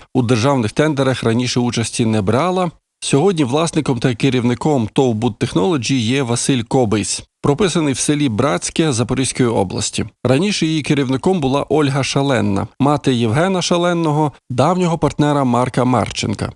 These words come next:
Марк Марченко і Євген Шалений з п'ятнадцятого року розвивали у Запоріжжі місцевий осередок партії "Самопоміч". У дві тисячі сімнадцятому році Марченка затримували за фіктивні акти виконаних робіт по будівництву в Запоріжжі та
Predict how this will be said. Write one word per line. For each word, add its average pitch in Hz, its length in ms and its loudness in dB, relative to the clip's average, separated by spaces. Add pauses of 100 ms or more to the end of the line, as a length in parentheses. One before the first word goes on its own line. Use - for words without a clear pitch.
(140)
Марк 185 280 -2
Марченко 180 540 0
і 139 80 0
Євген 135 320 0
Шалений 156 500 0
з - 80 -4
п'ятнадцятого 123 720 0
року 175 280 2
розвивали 120 640 2
у 107 380 0
Запоріжжі 131 600 0
місцевий 123 460 0
осередок 117 520 0 (120)
партії 127 400 0
"Самопоміч". 107 720 -2 (380)
У 135 120 2
дві 131 120 -2
тисячі 143 300 2
сімнадцятому 151 720 0
році 151 320 0
Марченка 131 560 0
затримували 131 680 0
за 110 140 -2
фіктивні 127 560 0
акти 127 320 0
виконаних 117 560 0
робіт 113 380 -2
по 151 140 -2
будівництву 135 720 -2
в 117 40 -2
Запоріжжі 127 600 -2
та 120 240 0